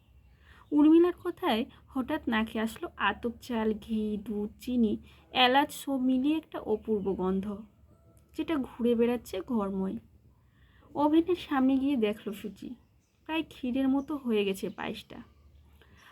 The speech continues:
"বন্ধ করে দে" বলেই আবার টেবিলে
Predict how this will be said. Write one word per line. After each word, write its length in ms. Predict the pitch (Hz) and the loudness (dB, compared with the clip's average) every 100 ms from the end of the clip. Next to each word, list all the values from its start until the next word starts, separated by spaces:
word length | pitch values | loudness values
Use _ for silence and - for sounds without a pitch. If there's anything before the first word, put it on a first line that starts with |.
| - | -6
"বন্ধ 300 | 269 277 285 | 0 4 6
করে 260 | 294 262 214 | 6 6 6
দে" 200 | 190 233 - _ _ _ - | 4 -4 -8 _ _ _ -8
বলেই 380 | 220 233 262 226 - - - - | -2 0 0 -2 -4 -20 -20 -2
আবার 300 | 220 220 220 | 0 0 0
টেবিলে 340 | 226 214 262 | -2 0 -2